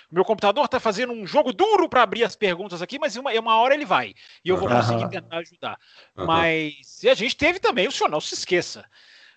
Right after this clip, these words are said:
Speaker 1: a gente teve moto G P também este final
Speaker 2: Teve,
Speaker 1: de semana.
Speaker 2: tivemos
Speaker 1: O senhor abriu,
Speaker 2: moto G P,
Speaker 1: o senhor abriu
Speaker 2: claro.
Speaker 1: o programa e esqueceu o senhor.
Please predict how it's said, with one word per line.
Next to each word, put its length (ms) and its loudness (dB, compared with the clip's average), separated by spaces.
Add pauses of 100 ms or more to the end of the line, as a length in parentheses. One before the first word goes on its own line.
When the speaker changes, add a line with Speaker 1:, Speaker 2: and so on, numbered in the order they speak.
(140)
Speaker 1:
a 80 6
gente 160 -2
teve 200 2
moto 200 4
G 120 0
P 160 6
também 340 4
este 180 -6
final 140 -2
Speaker 2:
Teve, 140 4
Speaker 1:
de 80 -2
semana. 180 0
Speaker 2:
tivemos 80 0
Speaker 1:
O 40 -6
senhor 140 4
abriu, 140 2
Speaker 2:
moto 60 -6
G 100 -6
P, 140 -12
Speaker 1:
o 40 -4
senhor 120 4
abriu 140 4
Speaker 2:
claro. 60 4
Speaker 1:
o 40 6
programa 480 -2
e 160 -8
esqueceu 560 -4
o 20 -10
senhor. 220 -10